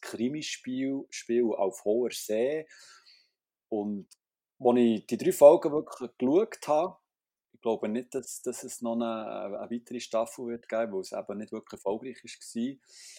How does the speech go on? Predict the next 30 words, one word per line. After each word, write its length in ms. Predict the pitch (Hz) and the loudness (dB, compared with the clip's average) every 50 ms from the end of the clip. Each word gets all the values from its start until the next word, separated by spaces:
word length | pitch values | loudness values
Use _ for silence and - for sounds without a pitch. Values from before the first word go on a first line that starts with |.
| - _ _ _ _ _ _ _ _ _ _ _ _ | -20 _ _ _ _ _ _ _ _ _ _ _ _
Aber 120 | 117 113 151 | 4 6 6
ich 40 | 170 | 6
war 60 | - | 6
sehr 240 | - - 131 147 156 | 8 10 10 10 10
zufrieden 260 | - - - 139 139 | 8 4 2 2 2
gewesen, 260 | - - - - 156 131 | 0 -6 -8 -6 -4 -2
habe 120 | 110 107 | 0 0
mich 80 | 107 107 | 0 0
recht 220 | 123 - - - | 0 -2 -4 -6
unterhalten 560 | 139 120 117 98 90 95 110 - - - - | -4 -4 -2 2 4 4 4 2 0 -10 -14
gefühlt. 400 | - - - 139 139 139 - - | -14 -12 -10 -8 -8 -8 -8 -8
Die, 240 | 127 117 113 - - - | -6 -6 -6 -6 0 4
optisch 440 | - 131 143 - - - - - - | 6 6 6 6 2 -10 -10 -10 -6
sieht 300 | - 135 127 110 - - | -2 0 2 2 2 0
die 80 | 117 104 | -6 -6
Serie 480 | - - 113 110 113 120 123 117 - | -4 -4 -4 -2 -2 -2 -4 -4 -2
hammermässig 800 | - 92 107 131 143 143 131 127 120 117 123 123 - - 117 - | 0 0 0 0 -2 -6 -8 -6 -6 -6 -8 -8 -10 -12 -8 -6
aus. 560 | - 117 120 135 139 147 - - - - _ _ _ _ - | -4 -4 -2 -4 -6 -8 -10 -12 -12 -14 _ _ _ _ -20
kann 220 | - - 113 110 104 | -14 -10 -8 -8 -6
ich 100 | 104 - | -4 0
absolut 440 | 107 110 117 - - - 139 135 135 | 0 0 0 -2 -4 -6 -6 -6 -6
nichts 220 | 117 120 120 _ | -6 -8 -8 _
bemängeln. 400 | 110 101 104 98 101 107 117 117 | -8 -6 -4 -4 -2 -2 -2 -2
Und 160 | 113 107 - | -2 -2 -2
eben, 200 | 95 90 - 98 | -2 -2 -2 -4
wie 80 | 101 - | -8 -8
gesagt, 420 | - - 95 95 101 104 - - | -6 -2 -2 -2 -2 -2 -2 0
auch 160 | 98 95 98 | 2 2 2
der, 200 | 95 - 92 87 | 2 0 -4 -4
ähm, 340 | 90 87 85 85 80 82 - | -2 -4 -6 -6 -10 -12 -16